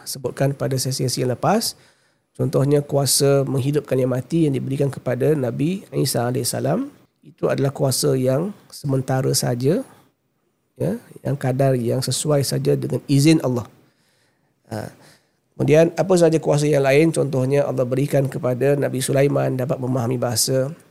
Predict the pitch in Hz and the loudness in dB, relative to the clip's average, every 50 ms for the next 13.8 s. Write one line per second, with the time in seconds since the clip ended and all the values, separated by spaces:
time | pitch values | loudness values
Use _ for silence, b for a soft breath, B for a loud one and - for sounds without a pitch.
0 | _ _ - - 123 139 151 - - 135 123 120 117 120 135 139 - b b b | _ _ -6 -2 -2 -2 -2 -2 -4 -6 -4 -4 -6 -8 -10 -12 -14 b b b
1 | b b b b b _ - 123 127 127 120 123 131 131 127 127 123 - - - | b b b b b _ -8 -6 -4 -4 -2 -2 -2 -2 0 0 -2 -2 -4 -4
2 | - 127 127 123 139 151 139 131 131 127 131 143 135 - _ _ _ _ _ _ | -6 -6 -6 -4 -2 0 2 2 2 0 -2 -4 -6 -8 _ _ _ _ _ _
3 | _ _ _ _ - 147 165 180 - 151 147 170 165 135 139 135 135 135 135 113 | _ _ _ _ -6 -4 -4 -4 -2 0 0 0 2 2 0 0 0 0 -2 -2
4 | 104 - - - 98 104 - 147 131 - 123 - 139 131 127 - 147 135 135 123 | -4 -8 -6 -6 -6 -4 -2 -2 -2 -2 -4 -4 -4 -2 -2 -2 -2 -2 -2 -2
5 | 123 123 127 143 165 165 156 135 139 117 113 - - 120 135 220 226 208 - 117 | -2 0 4 4 6 6 4 2 0 -2 -2 -2 -2 -2 -2 -4 -4 -6 -6 -6
6 | 131 131 135 131 135 127 123 - 139 175 254 285 269 B B B B B B B | -6 -4 -4 -6 -8 -8 -6 -2 0 0 0 0 -4 B B B B B B B
7 | B B B B B - 170 208 208 190 226 214 208 185 175 156 143 - - 143 | B B B B B -6 0 0 0 0 0 0 0 2 2 2 2 2 0 0
8 | 135 - 156 - - 135 143 135 - - - 135 127 113 - - - _ _ _ | 0 0 0 0 2 0 0 0 0 -2 -2 -6 -8 -8 -10 -16 -20 _ _ _
9 | _ _ _ _ 143 143 - - 156 156 151 147 147 143 143 131 135 131 139 131 | _ _ _ _ -8 -6 -4 -2 -2 0 0 0 -2 -2 -4 -4 -4 -4 -4 -2
10 | 131 123 - 151 147 151 147 139 - - 131 - - 123 113 113 - 107 104 _ | -4 -4 -2 -2 -2 -2 -2 -4 -4 -6 -6 -6 -6 -8 -10 -10 -12 -14 -16 _
11 | _ _ _ _ _ _ _ _ _ _ _ _ _ - - - 165 160 151 143 | _ _ _ _ _ _ _ _ _ _ _ _ _ -20 -10 -2 0 0 2 2
12 | 139 135 139 139 147 143 - 170 160 - - 147 143 143 - - 156 143 135 135 | 2 2 2 0 0 0 0 0 0 0 0 0 0 2 2 0 0 0 0 0
13 | 131 131 135 160 170 170 - 185 170 165 - - - - - | 0 0 0 0 0 0 0 0 0 0 0 -2 -8 -20 -20